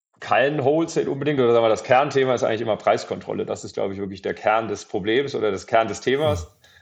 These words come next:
Speaker 1: Der Anbieter möchte natürlich, oder die Telekom in dem Fall, oder eine Vodafone, die sagen, wir möchten natürlich möglichst frei sein, wir möchten das mit unseren Produkten bündeln und wir möchten da den Preis auch frei festlegen. Aus Kundensicht natürlich auch einfacher, hat alles dann auf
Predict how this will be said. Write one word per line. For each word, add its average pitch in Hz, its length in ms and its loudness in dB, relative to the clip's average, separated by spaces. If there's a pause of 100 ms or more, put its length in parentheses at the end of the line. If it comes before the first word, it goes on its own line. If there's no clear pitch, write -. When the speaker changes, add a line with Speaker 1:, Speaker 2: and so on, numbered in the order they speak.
(380)
Speaker 1:
Der - 100 -4
Anbieter 120 380 0
möchte 113 240 0
natürlich, 110 500 -4
oder 101 180 -2
die 95 120 -8
Telekom 120 420 -2
in 107 80 -4
dem 107 140 -4
Fall, 107 180 -4
oder 95 200 -4
eine 95 240 -10
Vodafone, 113 440 -2
die 104 60 -6
sagen, 107 200 -2
wir 101 60 -4
möchten 104 220 -6
natürlich 101 280 -6
möglichst 110 400 -4
frei 113 360 2
sein, 131 400 4
wir 104 80 -2
möchten 104 240 -6
das - 260 -10
mit 104 100 -10
unseren 120 260 -2
Produkten 120 380 -4
bündeln 156 440 0
und 131 100 0
wir 117 80 -2
möchten 117 300 -4
da 104 120 4
den 104 140 0
Preis 131 320 2
auch 127 140 -2
frei 117 240 0
festlegen. 117 800 -4
Aus 104 180 -12
Kundensicht 143 420 -2
natürlich 120 200 -4
auch 117 80 0
einfacher, 117 360 0
hat 107 100 -2
alles 107 220 -4
dann 107 120 -8
auf - 100 -10